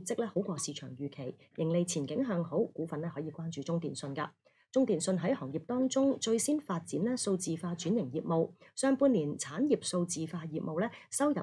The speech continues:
按年上升百分之十九點四，喺三大業務當中咧增長最快㗎。主要係由於I D C天翼雲收入咧顯著提升，期內天翼雲收入咧按年增長百分之一百點八嘅，I D C收入咧就係增長百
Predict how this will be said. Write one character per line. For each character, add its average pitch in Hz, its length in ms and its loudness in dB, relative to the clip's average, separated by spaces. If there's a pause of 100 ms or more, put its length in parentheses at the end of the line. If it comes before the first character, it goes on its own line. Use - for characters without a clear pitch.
(120)
按 160 100 -6
年 135 160 -6
上 147 240 -6
升 226 200 -2
百 160 140 -4
分 127 140 -10
之 - 80 -6
十 - 220 -4
九 - 160 -6
點 165 160 -2
四， - 160 0 (480)
喺 202 100 2
三 302 160 0
大 226 140 -4
業 143 120 -4
務 151 160 -2
當 190 200 0
中 190 160 -2
咧 185 100 0
增 180 160 -2
長 135 160 -6
最 131 220 -6
快 143 200 -8
㗎。 151 180 -4 (340)
主 208 100 8
要 202 60 4
係 143 100 -4
由 131 160 -6
於 139 100 2
I 214 220 2
D 226 140 -2
C 233 320 0
天 254 200 2
翼 196 80 4
雲 135 200 -8
收 240 200 -4
入 233 60 0
咧 190 280 -2
顯 170 160 0
著 147 140 -2
提 - 160 -8
升， - 260 2 (360)
期 196 120 4
內 240 140 4
天 359 200 2
翼 302 40 2
雲 143 220 -8
收 254 180 -2
入 262 40 2
咧 202 140 -2
按 220 320 0
年 143 140 0
增 247 220 0
長 180 220 0
百 185 200 -4
分 151 100 -6
之 196 100 -4
一 240 80 4
百 160 240 -6
點 156 160 -2
八 170 180 0
嘅 147 200 -4 (280)
，I 226 140 0
D 233 100 0
C 226 160 0
收 220 200 0
入 185 160 2
咧 170 100 -2
就 151 120 -6
係 131 80 -8
增 202 180 -2
長 160 160 -6
百 165 120 -10